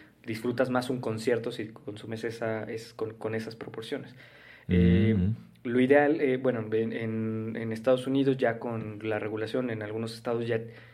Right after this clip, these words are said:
Speaker 1: tienen como esa noción de qué tipo de cepa te da qué, qué tipo de efecto. Eh, esperamos que esto también llegue acá, porque definitivamente tienes que saber qué es lo que, lo que estás buscando con el consumo de esta sustancia.
Speaker 2: ¿Tú qué prefieres, Chapis?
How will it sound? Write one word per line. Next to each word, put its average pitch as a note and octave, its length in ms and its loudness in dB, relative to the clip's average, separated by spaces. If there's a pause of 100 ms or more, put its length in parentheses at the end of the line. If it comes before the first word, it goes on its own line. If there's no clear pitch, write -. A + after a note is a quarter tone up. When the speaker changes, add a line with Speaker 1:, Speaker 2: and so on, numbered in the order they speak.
(180)
Speaker 1:
tienen B2+ 300 0
como A#2 180 -2
esa A#2 160 -4
noción A2+ 360 -4
de A2+ 200 -2
qué A#2+ 120 -4
tipo B2 360 -4
de G#2 540 -2
cepa C3 460 0 (400)
te A#2 100 4
da A2+ 280 2
qué, - 140 -12 (460)
qué C3+ 100 0
tipo B2+ 220 -2
de A2 60 0
efecto. - 420 -2 (540)
Eh, A2 300 -4
esperamos A#2+ 440 -2
que A2+ 180 0
esto A#2 220 -6
también G#2+ 340 -8
llegue A2+ 160 2
acá, C3+ 320 2
porque A2+ 260 -6
definitivamente A2 560 -4
tienes A2+ 220 -6
que A2+ 100 -8
saber A2 400 -4 (540)
qué A2 100 -2
es A2 80 0
lo A2+ 180 0
que, G2+ 380 -10
lo A2 120 -4
que A2 80 -14
estás A#2+ 240 -2
buscando A2+ 400 -4
con A2 120 -8
el G2+ 100 -10
consumo G#2 320 -12
de G#2+ 60 -10
esta - 140 -16
sustancia. G3 420 -8 (240)
Speaker 2:
¿Tú C#3 120 6
qué D#3 100 4
prefieres, A#2+ 400 4
Chapis? - 500 0